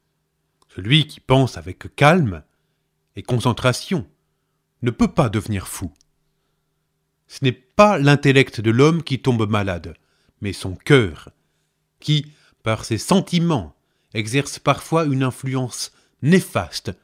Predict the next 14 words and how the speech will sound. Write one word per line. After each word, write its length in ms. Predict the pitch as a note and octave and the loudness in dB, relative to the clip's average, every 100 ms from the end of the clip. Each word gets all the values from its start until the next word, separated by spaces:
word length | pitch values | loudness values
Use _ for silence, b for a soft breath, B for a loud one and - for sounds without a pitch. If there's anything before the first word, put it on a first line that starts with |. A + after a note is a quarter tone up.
| _ | _
sur 220 | - B2+ | -6 -4
sa 160 | - B2+ | 0 0
pensée. 440 | - G#2 - - _ _ _ _ _ _ _ _ _ _ _ _ _ _ _ _ | 0 -6 -8 -18 _ _ _ _ _ _ _ _ _ _ _ _ _ _ _ _
Les 80 | G2+ | -2
maladies 380 | A#2 C#3+ D3 D3+ | 2 4 4 4
mentales 400 | C#3+ C3+ D3+ C#3+ | 2 2 0 -2
se 80 | B2 | -6
produisent 460 | - A#2 C3 D3 | -4 -2 -2 -2
dans 120 | A#2+ | -2
la 100 | G#2+ | -2
partie 360 | G#2 A#2 - C3+ | -4 -8 -10 -12
postérieure 800 | - D#3+ C#3+ - B2+ A2+ A2 F#2+ | 0 2 2 0 -6 -2 -4 -4
du 100 | F2 | -8
cerveau 480 | - G2+ F#2+ B2 | -8 -6 -2 -4